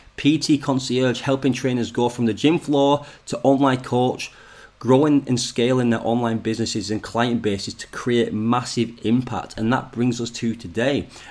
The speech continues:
And I made the decision to go in on myself, to go all in on the business,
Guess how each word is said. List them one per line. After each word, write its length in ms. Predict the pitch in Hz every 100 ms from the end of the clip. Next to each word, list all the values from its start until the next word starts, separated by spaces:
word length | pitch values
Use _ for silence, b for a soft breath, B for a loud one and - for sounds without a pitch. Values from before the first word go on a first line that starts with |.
| -
And 220 | 98 110 -
I 180 | 135 151
made 220 | 147 135
the 60 | 113
decision 420 | 107 127 117 113
to 100 | 101
go 240 | 98 110
in 160 | 104 101
on 80 | 98
myself, 720 | 98 120 131 127 123 123 -
to 80 | 117
go 200 | 107 127
all 300 | - 110 107
in 100 | 104
on 140 | 101
the 80 | 92
business, 680 | - 131 143 143 127 131